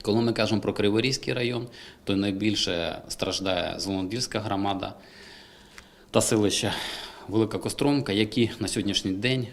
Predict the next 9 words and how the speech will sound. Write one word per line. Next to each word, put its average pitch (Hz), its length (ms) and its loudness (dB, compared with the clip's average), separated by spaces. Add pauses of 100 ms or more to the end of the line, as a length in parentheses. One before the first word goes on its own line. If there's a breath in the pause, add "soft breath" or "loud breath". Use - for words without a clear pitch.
межують 98 520 0
з - 60 -4
Херсонською 104 540 -2
областю, 110 560 -2
на 90 160 -2
якій 117 640 0
ведуться 95 360 -4
бойові 87 400 -2
дії. 78 400 -6